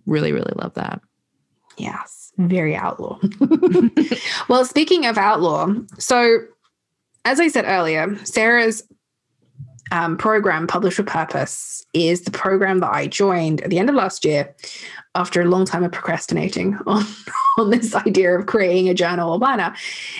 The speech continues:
Speaker 2: And with your help, with the course and your live calls, I was able to publish my journal in sixty days. As I said,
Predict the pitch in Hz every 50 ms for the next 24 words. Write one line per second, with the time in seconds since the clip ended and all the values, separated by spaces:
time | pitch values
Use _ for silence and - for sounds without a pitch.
0 | - _ - 226 233 226 220 220 226 226 208 - - - _ _ _ _ _ _
1 | _ _ _ _ _ 208 220 196 208 196 190 202 202 - - - - 240 208 156
2 | 160 - - 175 175 170 165 156 - - - - - - _ _ _ _ _ 190
3 | 190 190 175 170 170 170 - - _ - - - - - - 156 127 135 - -
4 | - - 254 226 214 208 208 - 170 180 180 175 170 156 165 175 - - - 247
5 | 233 220 202 196 190 185 - - 180 180 190 180 190 180 175 175 180 180 - 180
6 | 170 - - 165 156 151 156 - - - 170 - 160 156 160 151 - - - -
7 | - 160 170 - - - - - - 156 143 123 117 85 92 92 - - - -
8 | - - - - - - - _ 202 214 202 196 190 - - 135 120 -